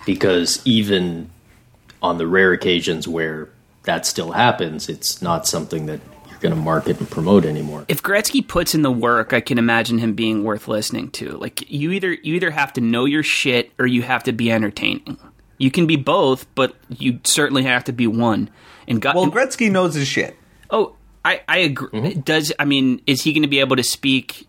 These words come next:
Speaker 2: authoritatively about the Nashville Predators and in the, in the Minnesota Wild on, on,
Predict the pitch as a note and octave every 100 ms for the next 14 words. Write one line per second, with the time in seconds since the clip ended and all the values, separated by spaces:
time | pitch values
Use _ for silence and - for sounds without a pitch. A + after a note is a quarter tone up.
0 | _ C3+ - C3 B2 B2+ A#2+ C3+ D3+ D3+
1 | C#3+ B2+ B2 A#2+ B2 - A#2+ - A#2 C#3
2 | E3 D#3 B2 A#2 - B2 A#2+ - B2+ A#2+
3 | B2 A#2+ C3+ A#2 A2+ A#2+ E3 D3+ - C3